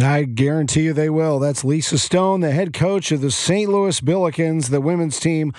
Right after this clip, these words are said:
falling to UMass on senior night, seventy-four sixty-two. Thanks to Bob Ramsey for that.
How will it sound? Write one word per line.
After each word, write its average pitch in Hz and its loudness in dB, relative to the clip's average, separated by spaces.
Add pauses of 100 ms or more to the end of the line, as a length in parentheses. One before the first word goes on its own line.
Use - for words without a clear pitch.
(200)
falling 160 0
to 143 -2
UMass 135 -2
on 123 0
senior 151 0
night, 110 -2 (320)
seventy-four 160 -2
sixty-two. 131 -2
Thanks 143 -4
to - -4
Bob 139 -2
Ramsey 135 0
for 135 -2
that. 180 0